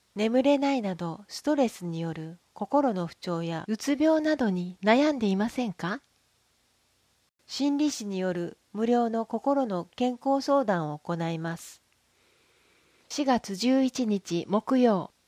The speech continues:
九時から十二時まで、香上保健センター。二十二日月曜、十三時三十分から十六時三十分まで、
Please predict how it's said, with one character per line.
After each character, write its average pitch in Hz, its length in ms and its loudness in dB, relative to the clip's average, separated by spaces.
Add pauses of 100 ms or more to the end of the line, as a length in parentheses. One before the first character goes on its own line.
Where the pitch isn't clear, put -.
(880)
九 277 100 -4
時 233 140 -4
か 175 180 -2
ら 156 180 -4
十 240 220 -2
二 254 160 -2
時 202 120 -8
ま 165 160 -4
で、 160 280 -10 (400)
香 247 140 -2
上 196 260 -2
保 170 160 -12
健 254 260 0
セ 254 220 -2
ン 196 80 -10
タ - 160 -10
ー。 135 140 -10 (1040)
二 247 160 4
十 214 240 4
二 185 180 0
日 180 460 -2
月 196 300 0
曜、 202 340 4 (220)
十 262 200 4
三 254 260 6
時 190 120 -4
三 254 240 2
十 269 160 0
分 185 280 -6
か 165 160 -2
ら 151 220 -4 (240)
十 254 220 6
六 262 260 6
時 175 120 -4
三 247 280 2
十 269 160 0
分 175 240 -6
ま 156 140 -4
で、 160 240 -6